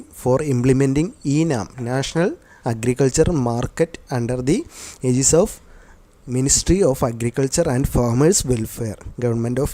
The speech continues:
India? ഓപ്ഷൻ ബി ആണ്, Small Farmers Agriculture Business Consortium. ഓക്കെ, കൺസോർഷ്യം ആണ് വരുന്നത്. ഇരുപതാമത്തെ ചോദ്യം നോക്കിക്കേ,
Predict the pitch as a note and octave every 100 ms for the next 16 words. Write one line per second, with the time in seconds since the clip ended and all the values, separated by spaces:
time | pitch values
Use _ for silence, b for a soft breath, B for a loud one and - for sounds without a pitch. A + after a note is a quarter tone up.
0 | - G#2+ G2 - A#2+ - C3+ A#2+ A#2+ C3
1 | B2 D#3 D4+ B B - - C3 C#3 E3
2 | C#3+ B2+ C3 D#3+ - A2+ A2+ B2+ C3 C3
3 | - D#3+ - B B B B B B B
4 | - - C3+ B2+ B2 - C3+ E3+ - -
5 | _ - - _ - _ - A#2+ A#2+ -
6 | B2 A#2+ - - - B2+ F2+ - G#2+ -
7 | A#2 - - - - A#2+ G3+ C#3 G#2 C#3
8 | E3+ F2+ C#2 - B B B B2+ C3 C#3+
9 | D3 D3+ C#3+ C3+ C3+ C3+ C3 A#2 A2+ C#3